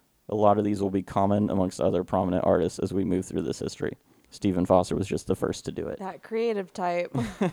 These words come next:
Speaker 1: <laughs>
Speaker 2: Goodness.
Speaker 1: Yep. In all respects, he was a pioneer. His contracts with publishers are the first songwriting contracts we know about, and he wrote them himself 'cause there was nothing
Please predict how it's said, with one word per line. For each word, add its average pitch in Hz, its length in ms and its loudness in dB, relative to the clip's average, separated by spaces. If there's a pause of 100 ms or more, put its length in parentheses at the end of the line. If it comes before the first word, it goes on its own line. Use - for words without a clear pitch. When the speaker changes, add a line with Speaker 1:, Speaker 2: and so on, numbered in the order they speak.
Speaker 1:
<laughs> - 480 -16
Speaker 2:
Goodness. 180 220 -12
Speaker 1:
Yep. 104 200 -4 (1200)
In 113 120 2
all 117 120 4
respects, 117 460 2
he 98 60 -2
was 98 120 0
a 101 60 0
pioneer. 90 540 -2 (220)
His 95 120 -8
contracts 101 540 -2
with - 120 -10
publishers 110 600 0
are 185 140 -4
the - 100 -8
first - 500 -4
songwriting 101 420 -2
contracts 87 440 -4
we 101 80 -6
know 101 240 0
about, 50 300 -6 (180)
and 95 160 -8
he 101 120 -6
wrote 95 220 2
them 87 140 -4
himself - 540 -2
'cause 92 160 -8
there 85 100 -6
was 80 140 -6
nothing 82 420 -4